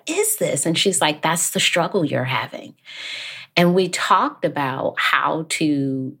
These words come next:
deal with the discomfort around setting boundaries. She really normalized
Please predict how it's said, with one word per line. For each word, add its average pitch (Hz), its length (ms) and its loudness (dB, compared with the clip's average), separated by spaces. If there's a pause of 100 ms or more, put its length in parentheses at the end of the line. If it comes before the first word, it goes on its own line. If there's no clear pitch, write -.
(100)
deal 160 380 4
with 143 360 -2
the 143 100 0
discomfort 135 1120 0 (460)
around 135 640 2
setting 139 580 0
boundaries. 143 720 -2
She - 240 0
really 170 380 2
normalized 139 1200 0